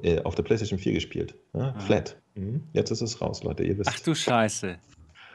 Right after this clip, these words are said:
Speaker 1: Und das
Speaker 2: Und?
Speaker 1: ist so unfassbar. Das Spiel ist so unfassbar. Ja?
Speaker 2: Ja.
Speaker 1: Das sind dieselben Leute. Ich weiß nicht, warum, ich weiß nicht, warum. Ich glaube, die haben Oculus verarscht. Die haben gesagt, so, „Ja, gib die Knete her.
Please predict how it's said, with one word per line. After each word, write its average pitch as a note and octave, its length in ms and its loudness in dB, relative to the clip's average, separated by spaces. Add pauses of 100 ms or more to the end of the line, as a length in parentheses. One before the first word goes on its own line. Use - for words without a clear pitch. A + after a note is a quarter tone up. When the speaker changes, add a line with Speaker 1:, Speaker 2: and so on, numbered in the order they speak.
(100)
Speaker 1:
Und G#2+ 200 6
das D3+ 80 12
Speaker 2:
Und? G3 80 12
Speaker 1:
ist C4+ 120 6
so D#3 220 6
unfassbar. F#3+ 1200 2
Das - 240 -6
Spiel G#2+ 220 0
ist A2 140 0
so C#3+ 140 8
unfassbar. D3+ 1040 -4 (240)
Ja? - 80 0
Speaker 2:
Ja. B2 260 -2 (120)
Speaker 1:
Das F#2+ 120 -2
sind A2+ 120 -2
dieselben B2+ 380 6
Leute. D#3 560 -2
Ich - 340 -10
weiß C3 300 -4
nicht, C#3+ 200 -4
warum, A#2 840 -2
ich - 160 -4 (720)
weiß A2 180 0
nicht, G#2 100 -2
warum. E2+ 220 2 (580)
Ich G2+ 120 2
glaube, G2+ 200 8
die F#2+ 100 8
haben F2+ 260 2
Oculus E2+ 360 2
verarscht. - 380 -4
Die F2 40 -2
haben F2+ 80 0
gesagt, F2+ 240 2
so, F#2 80 4
„Ja, G2 160 6
gib F2+ 160 -2
die F#2+ 80 -8
Knete A2 360 4
her. G#2 320 2